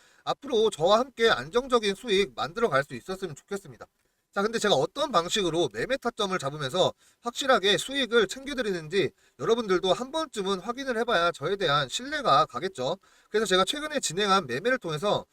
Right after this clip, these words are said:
김프로는 어떻게 타점들을 잡아가면서 수익을 만들어가는지 저만의 타점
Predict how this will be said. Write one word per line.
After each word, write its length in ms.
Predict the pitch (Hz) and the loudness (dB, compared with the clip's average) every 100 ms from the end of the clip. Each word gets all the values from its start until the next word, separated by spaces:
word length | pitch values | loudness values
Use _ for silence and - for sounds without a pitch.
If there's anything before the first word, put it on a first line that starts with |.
| _ _ | _ _
김프로는 680 | - 208 - 294 240 196 196 | -18 -16 -10 -4 0 2 0
어떻게 400 | - - 240 240 | -6 -10 -8 -6
타점들을 520 | - - 269 247 220 | -8 -6 -4 0 -2
잡아가면서 500 | 143 165 170 147 180 | 0 0 0 -2 -4
수익을 300 | - 233 214 | -4 -4 -2
만들어가는지 880 | 131 120 160 196 147 127 147 170 107 _ _ _ | -2 -4 -2 0 0 0 0 0 -2 _ _ _
저만의 500 | 180 226 262 202 208 | 0 2 4 2 -2
타점 340 | 247 - 269 | -4 2 2